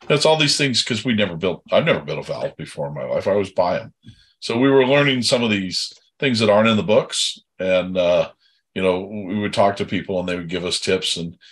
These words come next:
I think it took us four or five iterations before we got it to work,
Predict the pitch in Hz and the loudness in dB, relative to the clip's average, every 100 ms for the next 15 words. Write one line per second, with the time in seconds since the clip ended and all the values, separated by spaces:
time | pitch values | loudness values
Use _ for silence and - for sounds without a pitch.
0 | _ _ _ - - 269 175 180 160 139 | _ _ _ -4 -2 -4 -2 0 0 -2
1 | - 127 123 120 110 110 101 95 110 - | 2 4 4 4 4 4 2 2 0 -2
2 | 135 - 101 95 92 92 95 - 90 113 | -4 -4 -2 0 2 0 -2 -8 -4 -4
3 | - | -6